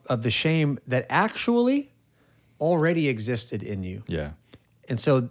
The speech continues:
Speaker 1: this is the general idea that we need to understand before we whittle it down to the particular.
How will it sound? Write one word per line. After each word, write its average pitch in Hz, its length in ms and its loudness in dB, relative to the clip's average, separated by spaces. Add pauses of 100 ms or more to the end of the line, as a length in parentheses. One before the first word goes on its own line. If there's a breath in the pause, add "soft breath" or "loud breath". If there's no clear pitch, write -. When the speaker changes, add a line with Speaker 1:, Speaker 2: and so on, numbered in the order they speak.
Speaker 1:
this 147 320 4
is 180 80 4
the 147 120 2
general 131 540 4
idea 113 320 0
that 107 140 0
we 104 100 -2
need 107 160 -2
to 110 80 -4
understand 104 380 -2
before 113 340 -2
we 113 120 0
whittle 110 640 0
it 104 100 -4
down 113 220 0
to 104 140 -8
the 98 100 -6
particular. 95 500 -10